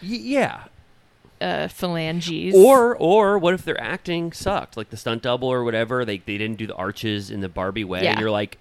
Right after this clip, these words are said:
Speaker 1: "I don't want it to get lambasted
Speaker 2: <laughs>
Speaker 1: for a bad performance that's not me."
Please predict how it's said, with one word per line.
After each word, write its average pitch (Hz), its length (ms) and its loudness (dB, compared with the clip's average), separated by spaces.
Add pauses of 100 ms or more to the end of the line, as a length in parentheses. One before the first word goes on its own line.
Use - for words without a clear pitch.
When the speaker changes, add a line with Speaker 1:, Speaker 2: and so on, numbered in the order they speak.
Speaker 1:
"I 104 140 0
don't 120 260 -2
want 117 300 -2
it 110 100 -4 (220)
to 110 220 -6 (100)
get 104 240 -4 (240)
lambasted 95 920 -2
Speaker 2:
<laughs> - 20 -12
Speaker 1:
for 92 440 -2 (280)
a 110 80 -6
bad 98 360 -2
performance 160 460 -4
that's 101 140 -14
not 95 140 -8
me." 120 280 -10